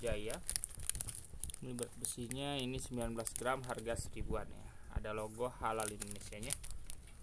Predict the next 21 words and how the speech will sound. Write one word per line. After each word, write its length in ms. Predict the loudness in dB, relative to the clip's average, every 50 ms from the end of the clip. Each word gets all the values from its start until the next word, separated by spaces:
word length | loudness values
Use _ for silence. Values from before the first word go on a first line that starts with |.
| -4 -2
Warnanya 360 | 0 2 2 2 2 0 0
kemasan 400 | 0 -2 -2 0 0 -2 -2 -4 -6 -8 -10 -8 -6 -6 -6 -6
seperti 320 | -8 -8 -6 -6 -2 0
ini. 320 | 0 4 4 4 4 4 0 -2 -4 -8 -8 -8 -6 -4 -6 -6 -6 -6 -6 -4 -6 -6 -6 -4
Oke, 480 | -2 -2 0 0 0 0 -2 -2 -2 -4 -2 0
langsung 480 | 0 0 -2 -2 -2 0 0 0 -2
ke 240 | -2 0 0 2 2
bagian 320 | 2 2 2 2 0 2
belakang, 320 | 0 0 0 -2 -4 -4 -4
informasi 320 | -4 -6 -6 -6 -4 -2
nilai 80 | -2 -2
gizi 320 | -2 -4 -4 -2 -2 -2
dan 80 | -2 -2 -4
sebagainya. 1120 | -6 -6 -4 -2 -2 -4 -4 -4 -4 -2 -2 -2 0 0 0 0 0 0 0 0 -2 -4 -6 -8 -10 -12 -12 -12 -12 -12 -10 -10 -10 -8 -8 -8 -8 -6 -4
Eh, 560 | -4 -2 -2 0 0 0 0 0 0 0 -2 -2 -4 -2
gula 160 | 0 0 2
total 240 | 0 0 0 -2 -2 -2 -2
tiga 160 | 0 -2 0
gram, 240 | 0 2 0 0 0 0
garam 480 | 0 0 2 2 4 4 2 2 0 -2 -6 -6 -8 -8 -6
enam 240 | -6 -4 -4 -4